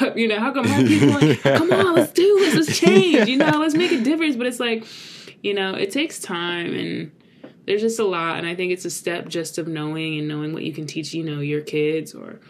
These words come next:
Speaker 1: whoever, you know, um, not even kids, even adults too. But it's just good
Speaker 2: Mm-hmm.
Speaker 1: to know a lot of these certain things. But sometimes they're really hard to grasp because then you kinda really see some of the, the ugly,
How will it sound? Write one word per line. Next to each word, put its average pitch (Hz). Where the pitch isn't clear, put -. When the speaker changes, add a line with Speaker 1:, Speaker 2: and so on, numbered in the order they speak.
Speaker 1:
whoever, 151
you 156
know, -
um, 160
not 180
even 185
kids, 151
even 170
adults 151
too. 147
But 147
it's 151
just 160
good 160
Speaker 2:
Mm-hmm. 151
Speaker 1:
to -
know 151
a 147
lot 147
of 147
these -
certain 156
things. 139
But 160
sometimes 160
they're 156
really 160
hard 160
to -
grasp -
because 151
then 160
you 160
kinda 151
really 151
see 156
some 156
of 147
the, -
the 202
ugly, 208